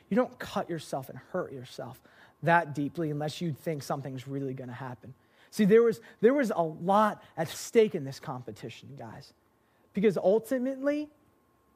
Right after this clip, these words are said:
the loser was a liar. And they were lying to all the people.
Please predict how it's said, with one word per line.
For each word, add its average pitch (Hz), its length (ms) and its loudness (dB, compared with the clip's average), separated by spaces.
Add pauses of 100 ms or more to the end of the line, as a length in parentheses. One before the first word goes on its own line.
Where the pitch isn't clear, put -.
(280)
the 202 80 6
loser 185 680 2 (320)
was 185 160 4
a 180 80 -2
liar. 156 720 -2 (1500)
And 196 120 4
they 208 80 6
were 208 160 6
lying 202 480 2
to 196 100 -8
all 190 220 2
the 170 120 -10
people. 196 500 -8